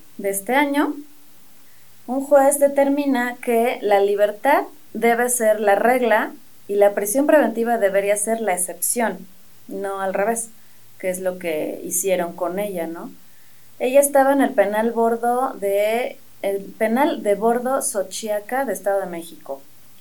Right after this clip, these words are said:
Entonces, bueno, finalmente ella ya puede seguir librando su procedimie-, su proceso,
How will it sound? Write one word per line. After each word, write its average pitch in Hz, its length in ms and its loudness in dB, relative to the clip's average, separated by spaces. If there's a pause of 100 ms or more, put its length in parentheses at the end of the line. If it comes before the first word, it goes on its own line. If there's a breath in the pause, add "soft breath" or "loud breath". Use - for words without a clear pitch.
(300 soft breath)
Entonces, 233 360 -4
bueno, 190 400 -4
finalmente 233 760 -2
ella 196 260 -2
ya 185 520 -2
puede 233 260 2
seguir 226 380 -2
librando 277 400 0
su 233 180 -6
procedimie-, 190 640 -6
su 196 160 -10
proceso, 214 640 -4